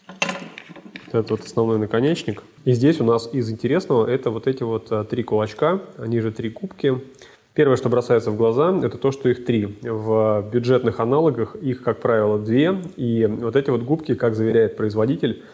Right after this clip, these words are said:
выполнены из каленой стали. И так как это у нас основной инструмент, который взаимодействует, э, с заклепками, то в долговечности данного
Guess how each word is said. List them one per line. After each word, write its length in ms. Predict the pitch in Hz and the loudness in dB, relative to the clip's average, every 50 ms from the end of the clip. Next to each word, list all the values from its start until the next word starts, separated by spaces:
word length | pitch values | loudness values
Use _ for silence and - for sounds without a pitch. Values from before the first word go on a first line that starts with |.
| - - - _ _ | -20 -20 -20 _ _
выполнены 680 | - 107 127 139 131 147 135 131 127 120 117 113 110 113 | -2 2 2 2 4 2 2 2 2 2 2 2 0 0
из 400 | - - 120 120 127 127 - - 113 - | -2 -4 -4 -6 -6 -6 -8 -12 -12 -8
каленой 300 | - 117 113 120 120 120 | -2 0 0 2 2 0
стали. 440 | 117 120 - 117 107 101 98 95 92 - - _ _ _ _ - | 0 -2 0 0 0 2 0 -2 -4 -8 -14 _ _ _ _ -6
И 60 | 135 | -4
так 220 | 127 - 147 139 - | -2 0 0 2 2
как 240 | 147 - - - | 0 -2 0 0
это 180 | 165 147 147 135 | 0 0 2 2
у 60 | 117 | 2
нас 240 | 120 120 113 113 - | 2 2 2 0 -2
основной 440 | 110 - 131 123 127 135 135 127 117 | -6 -2 0 0 2 4 4 4 2
инструмент, 460 | 113 - - 127 127 123 123 113 107 | 0 -2 -2 0 2 2 2 2 2
который 320 | - 113 - - 113 113 | 0 -2 0 2 2 2
взаимодействует, 1000 | 107 101 110 117 117 120 120 123 123 120 113 - - 107 104 101 101 98 - - | 2 2 0 0 2 2 2 2 2 0 0 -2 -4 -4 -2 -2 -2 -4 -2 -2
э, 120 | 113 107 | -2 0
с 40 | 104 | 0
заклепками, 760 | 101 110 107 - - 143 165 165 151 - 135 120 113 107 104 | 0 0 -2 0 2 0 0 0 0 0 0 0 2 0 -2
то 420 | 104 - - 120 113 117 117 113 | -4 -6 -4 -2 0 0 2 0
в 280 | 107 107 104 110 107 110 | -2 -2 -2 0 0 0
долговечности 840 | 107 113 120 113 123 123 123 120 - - 117 101 - - 110 104 104 | 0 0 2 2 4 4 2 2 0 -4 -8 -10 -8 -6 -6 -4 -4
данного 720 | 101 104 117 117 113 110 107 104 104 101 101 101 101 104 | -4 -2 0 0 2 2 0 0 -2 -4 -4 -4 -6 -8